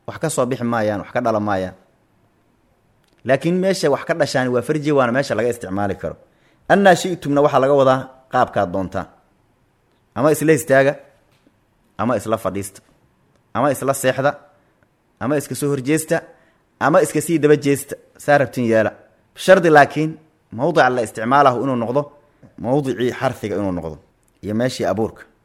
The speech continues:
Ayadan laftirkeedu sabab nusuul ay leedahay. Sabab nusuulkeedu wuxuu yahay, Yahuudiya waxay dhaheen, haddii ninku islaantiisa uu tago, gadaalna uga tago qaarka dambe, gadaal uu ka maro,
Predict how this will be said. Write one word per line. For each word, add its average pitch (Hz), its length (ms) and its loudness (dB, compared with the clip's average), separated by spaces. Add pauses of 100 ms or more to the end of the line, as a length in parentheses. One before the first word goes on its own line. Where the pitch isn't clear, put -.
(720)
Ayadan 175 300 4
laftirkeedu 160 380 0
sabab 127 180 -2
nusuul 135 280 0
ay 123 60 4
leedahay. 113 320 2 (680)
Sabab 139 220 -2
nusuulkeedu 156 420 0
wuxuu 143 180 2
yahay, 131 220 0 (1120)
Yahuudiya 160 460 4
waxay 147 200 2
dhaheen, 131 300 -2 (540)
haddii 135 280 -4
ninku 160 240 -4
islaantiisa 135 520 -2
uu 127 160 -2
tago, 92 300 -6 (1200)
gadaalna 143 380 6
uga 131 240 4
tago 101 260 -2
qaarka 110 300 0
dambe, 90 280 -6
gadaal 123 300 2
uu 107 80 -2
ka 135 120 -4
maro, 85 260 -4